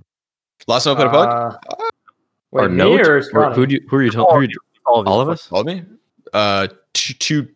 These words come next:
Speaker 1: two days before I left Europe, so, like, four days ago.
Speaker 2: Last night?
Speaker 3: Yeah, I played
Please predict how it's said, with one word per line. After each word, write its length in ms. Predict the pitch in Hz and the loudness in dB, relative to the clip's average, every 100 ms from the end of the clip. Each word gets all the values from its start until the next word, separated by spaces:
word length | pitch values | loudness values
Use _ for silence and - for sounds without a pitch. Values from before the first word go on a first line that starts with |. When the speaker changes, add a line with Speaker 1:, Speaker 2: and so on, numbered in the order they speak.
| - | -8
Speaker 1:
two 140 | 123 | -6
days 220 | 101 101 | -2 -4
before 240 | 98 98 95 | -6 -6 -4
I 20 | |
left 180 | 95 95 | -4 -6
Europe, 400 | 98 104 - - | -8 -8 -10 -14
so, 100 | - | -14
like, 120 | 85 | -10
four 160 | 98 92 | -8 -6
days 160 | 101 | -6
ago. 160 | 117 127 _ _ _ 110 | -10 -14 _ _ _ -6
Speaker 2:
Last 280 | 120 113 | -6 -6
night? 300 | 123 147 185 - _ _ _ _ _ _ _ _ _ _ - | -6 -8 -8 -14 _ _ _ _ _ _ _ _ _ _ -12
Speaker 3:
Yeah, 280 | 104 95 98 | -6 -4 -4
I 40 | |
played 400 | 98 143 117 95 | -4 -4 -4 -6